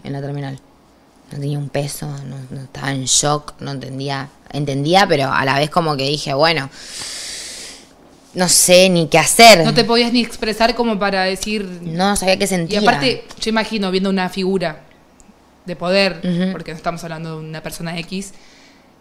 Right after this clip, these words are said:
Speaker 2: pues dices, "Ok, ¿con quién hablo?".
Speaker 1: Por eso, o sea, me sentía como atrapada, no solo en, en esa choza,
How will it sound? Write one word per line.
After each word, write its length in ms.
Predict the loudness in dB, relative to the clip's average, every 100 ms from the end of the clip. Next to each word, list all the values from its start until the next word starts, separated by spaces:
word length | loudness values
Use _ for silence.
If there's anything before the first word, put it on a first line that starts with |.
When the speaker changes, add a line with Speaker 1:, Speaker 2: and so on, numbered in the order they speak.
| _
Speaker 2:
pues 80 | -14
dices, 200 | -10 -10
"Ok, 100 | -8 -6 -6 -10 -18 -20 _ _ _ _
¿con 160 | -6 -4
quién 220 | 0 4
hablo?". 460 | 4 4 0 -4 -12 -16
Speaker 1:
Por 140 | -10 -6
eso, 340 | -6 -6 -10 -10 -14 -18
o 20 |
sea, 160 | -10 -6
me 100 | -6
sentía 400 | -4 -4 -2 -2
como 200 | -2 -2
atrapada, 600 | -2 -4 0 4 6 4
no 160 | 2 -2
solo 300 | 0 2 2
en, 340 | 0 -4 -6 -14 _ _ _ _ _ _ _
en 180 | -8 -4
esa 440 | -4 2 2 2 -2 -20 -4
choza, 640 | 0 2 2 2 4 2